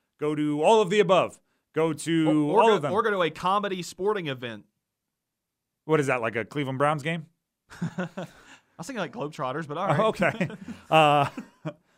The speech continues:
Speaker 1: uh, and you can do that by using the SeatGeek app, S E A T G E E K. That's S E A T G E E K app. Download it to your phone right now.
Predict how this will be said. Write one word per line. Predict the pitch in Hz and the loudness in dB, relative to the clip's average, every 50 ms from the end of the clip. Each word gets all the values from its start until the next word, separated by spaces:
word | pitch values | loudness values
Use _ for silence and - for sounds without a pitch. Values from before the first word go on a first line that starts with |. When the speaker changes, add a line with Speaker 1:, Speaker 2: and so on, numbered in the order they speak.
| _ - | _ -4
Speaker 1:
uh, | 135 139 135 139 156 | 0 2 4 4 2
and | 160 160 | 2 0
you | 165 143 | 0 0
can | 165 | 0
do | 156 190 202 | 0 0 4
that | 175 185 180 180 - | 6 6 6 6 4
by | 175 165 | 2 2
using | 160 160 160 147 156 147 | 2 2 -2 -2 -2 -4
the | 135 123 | -4 -4
SeatGeek | - - 175 160 139 151 151 151 156 | -4 -4 -6 -4 -2 -4 -4 -2 0
app, | 151 131 117 107 - | 2 2 2 0 0
S | - 156 170 170 175 | 0 -2 -2 -2 -2
E | 185 180 170 | -6 -6 -4
A | 165 165 170 151 | -4 -4 -4 -4
T | - - 156 147 143 139 139 _ _ _ _ _ - | -4 -4 -2 -2 -2 -4 -8 _ _ _ _ _ -14
G | 113 117 156 | -8 -4 -2
E | 175 180 190 170 170 180 175 165 165 | -2 -2 -4 -6 -6 -6 -4 -6 -6
E | 156 | -4
K. | - 147 139 120 101 90 87 | 0 0 0 2 0 -2 -4
That's | 107 110 - - - | -6 -6 -6 -6 -2
S | 160 170 175 - - - | 0 0 0 0 -4 -8
E | 175 165 165 - | -6 -6 -6 -2
A | 147 156 160 160 | -2 -2 -2 -2
T | 147 - - 151 143 | -4 -4 -4 -4 -4
G | 135 117 131 160 | -4 -4 -6 -6
E | 185 214 185 180 180 180 175 180 | -6 -6 -8 -10 -8 -8 -8 -10
E | 160 | -8
K | - 156 156 147 147 151 - | -2 2 2 2 2 0 -2
app. | 147 151 143 139 - - - | 0 0 0 0 -2 -6 -12
Download | 143 117 139 135 160 170 170 170 170 160 | -4 0 2 2 2 2 2 0 0 0
it | 160 - | -2 -6
to | - 160 | -6 -4
your | 151 139 | -4 -4
phone | - 151 151 147 | -2 -2 -2 0
right | 143 139 139 139 | 0 0 0 0
now. | 139 135 139 135 131 123 | -2 -2 -2 -2 -2 -4